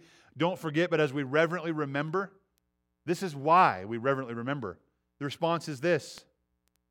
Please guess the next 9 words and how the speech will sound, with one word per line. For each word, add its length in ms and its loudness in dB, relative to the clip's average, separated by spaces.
Like 160 -6
Peter 240 0
said, 260 -2
"Lord, 380 2
to 100 -10
whom 260 -4
will 140 0
we 100 0
go? 280 -2